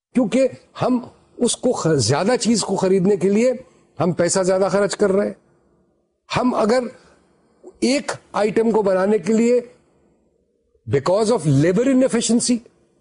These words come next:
یا کمپلیٹ اسکلڈ لیبر نہیں ہے آپ کے پاس، اس کو آپ کہہ دیتے ہیں کہ بھائی تم یہ کام کر لو،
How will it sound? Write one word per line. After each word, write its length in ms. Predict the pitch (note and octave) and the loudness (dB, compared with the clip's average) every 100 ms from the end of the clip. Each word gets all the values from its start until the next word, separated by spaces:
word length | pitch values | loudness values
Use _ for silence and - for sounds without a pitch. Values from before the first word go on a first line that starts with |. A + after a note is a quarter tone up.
| _ _ _ _ _ | _ _ _ _ _
یا 240 | C3+ F#3+ A3 - _ _ _ _ _ _ _ _ _ _ _ | -2 -2 -2 -8 _ _ _ _ _ _ _ _ _ _ _
کمپلیٹ 400 | D#3+ D#3+ G#3 C4+ | -4 0 0 0
اسکلڈ 380 | - - C4 B3 | -2 -2 2 2
لیبر 340 | G#3+ A#3 A#3 A3 | 2 2 2 2
نہیں 200 | A#3 A#3 | 2 4
ہے 60 | |
آپ 200 | B3+ A#3 A3+ | 2 0 -2
کے 60 | |
پاس، 260 | A3 A3 A3 - - _ _ _ _ _ _ _ _ _ _ _ _ _ _ _ _ _ _ _ _ _ | -2 -4 -6 -12 -20 _ _ _ _ _ _ _ _ _ _ _ _ _ _ _ _ _ _ _ _ _
اس 160 | G#3+ F#3+ | -4 -2
کو 140 | C#4+ | 0
آپ 160 | C4 - | 0 0
کہہ 100 | A#3+ | 0
دیتے 220 | A3 G#3 | 0 0
ہیں 60 | A#3+ | 0
کہ 80 | A3+ | 2
بھائی 160 | A#3 A#3+ | 0 2
تم 160 | A#3 | 2
یہ 100 | A#3 | 2
کام 240 | A3 G#3+ A3 | 2 0 2
کر 140 | G#3 | 0
لو، 180 | G3+ G3+ | 0 -4